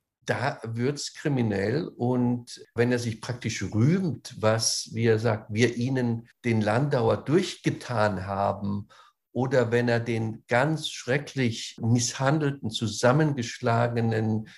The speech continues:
äh, Sexualforscher Magnus Hirschfeld, wenn er diese wirklich schlimme Misshandlung auf, rechtfertigt, indem er von der Prügelstrafe gegen den Magnus Spinatfeld spricht.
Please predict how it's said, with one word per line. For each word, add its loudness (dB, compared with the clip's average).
äh, 2
Sexualforscher 0
Magnus 0
Hirschfeld, 0
wenn 4
er 6
diese 2
wirklich -2
schlimme 2
Misshandlung 2
auf, -2
rechtfertigt, 0
indem 2
er 2
von -4
der 2
Prügelstrafe 2
gegen 2
den 0
Magnus 0
Spinatfeld -2
spricht. -4